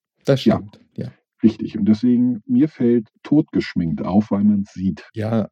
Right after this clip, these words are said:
Speaker 1: aber das ist, äh, ich glaub, da haben sich viele inspirieren lassen von Joker und Harlequin.
Speaker 2: Ungefähr so sieht das bei den Damen auch aus. Bei den Herren stört mich das, wie gesagt, nicht, weil sie nicht geschminkt aussehen,
Speaker 1: Mhm.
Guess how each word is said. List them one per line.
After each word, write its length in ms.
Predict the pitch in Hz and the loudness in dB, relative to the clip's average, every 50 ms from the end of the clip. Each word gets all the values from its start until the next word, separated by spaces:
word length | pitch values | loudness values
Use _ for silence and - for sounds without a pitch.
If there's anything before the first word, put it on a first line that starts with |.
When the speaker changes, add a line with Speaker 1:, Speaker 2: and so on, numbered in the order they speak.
| _ | _
Speaker 1:
aber 240 | - 107 107 117 117 | -4 0 2 4 4
das 260 | 110 127 127 127 - | 4 4 4 2 4
ist, 220 | 143 143 135 - - | 0 -2 -2 -2 -6
äh, 260 | 110 120 120 117 117 - | -2 0 2 2 2 2
ich 140 | - 120 - | -2 -6 -4
glaub, 300 | - 123 123 135 131 - | 0 2 2 2 2 2
da 300 | - 120 120 117 113 113 | 2 4 4 4 2 0
haben 220 | 113 123 127 127 | -2 -2 -4 -4
sich 240 | 113 123 123 - - | -6 -8 -10 -10 -10
viele 260 | - - 127 127 127 | -8 -8 -6 -6 -6
inspirieren 600 | 123 - 123 117 - - 123 117 113 113 117 123 | -6 -6 -6 -8 -8 -8 -6 -4 -2 -2 -2 0
lassen 360 | 113 110 110 107 - 117 113 107 | 0 0 0 -2 -2 -2 -4 -4
von 280 | - - 113 110 107 | -2 -2 -2 0 0
Joker 360 | - 110 107 120 - - 117 | 2 2 2 2 4 2 0
und 160 | 104 101 98 92 | 2 0 0 -2
Harlequin. 640 | 101 98 107 110 107 - - 101 95 92 92 - _ _ - | 0 0 2 2 0 -2 -2 -4 -4 -4 -6 -10 _ _ -2
Speaker 2:
Ungefähr 360 | - 113 131 127 - - 127 | 2 2 2 2 2 0 0
so 160 | 120 120 120 | 2 4 2
sieht 220 | 110 110 113 107 117 | 4 4 2 2 0
das 240 | 110 104 - - - | -2 -4 -6 -6 -2
bei 80 | 110 | 0
den 220 | 104 107 107 104 104 | 2 2 4 4 2
Damen 260 | 104 104 101 95 95 | 2 0 -2 -2 -2
auch 220 | 92 90 87 - | -4 -6 -8 -8
aus. 400 | - 101 101 90 82 - - - - | -4 -2 0 0 -2 -4 -8 -10 -4
Bei 120 | - 196 175 | -2 0 2
den 160 | 98 92 95 | 2 2 4
Herren 260 | - - 120 127 127 | 4 2 2 2 0
stört 380 | 113 - - - 113 113 107 110 | 0 0 0 2 2 2 4 4
mich 160 | 107 104 - | 2 2 2
das, 300 | - 107 101 98 - - - | 0 0 0 0 -2 -4 0
wie 100 | 101 101 | 0 2
gesagt, 500 | 104 101 90 92 98 90 87 82 - - | 2 2 0 0 -4 -4 -4 -6 -2 2
nicht, 220 | 104 120 - - _ _ | 2 2 2 0 _ _
weil 420 | - 98 95 98 101 104 101 101 104 104 _ _ _ | -2 0 2 2 2 2 2 0 -2 -6 _ _ _
sie 340 | _ - - 90 92 92 - - | _ -4 -2 0 2 0 0 0
nicht 260 | 90 92 80 - - | -2 -4 -6 -6 -8
geschminkt 560 | - - 82 - - - 85 85 80 - - - | -6 -6 -6 -6 -4 -6 -4 -4 -6 -8 -8 -6
aussehen, 680 | 95 98 95 - - - - 131 139 143 156 147 156 _ _ - | -4 -4 -4 -4 -6 -10 -8 -8 -6 -4 -4 -6 -6 _ _ -8
Speaker 1:
Mhm. 360 | - 120 123 131 151 175 190 | -6 -4 -2 0 0 -2 -2